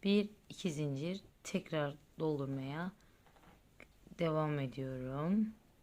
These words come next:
Bu şekilde. İnşallah anlatabilmişimdir. İnşallah.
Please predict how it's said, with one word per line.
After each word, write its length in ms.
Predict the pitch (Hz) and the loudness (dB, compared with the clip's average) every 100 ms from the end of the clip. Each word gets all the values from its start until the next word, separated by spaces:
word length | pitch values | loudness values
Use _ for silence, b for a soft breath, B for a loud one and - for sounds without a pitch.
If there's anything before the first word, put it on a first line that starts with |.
| - - - - - - - - - - - - - - - - | -20 -20 -20 -20 -20 -20 -20 -20 -20 -20 -20 -20 -20 -20 -20 -20
Bu 40 | - | -16
şekilde. 1000 | - - 139 - 135 127 127 135 165 208 202 - - - - | -12 -10 -12 -12 -10 -8 -6 -6 -4 -4 -6 -16 -20 -20 -20
İnşallah 480 | - - - 165 151 | -12 -10 -6 -6 -4
anlatabilmişimdir. 1040 | 156 147 143 156 160 165 - - 170 165 175 | -2 -4 -6 -10 -8 -6 -6 -4 -4 -4 -6
İnşallah. 600 | - - 180 156 165 | -8 -6 -6 -6 -8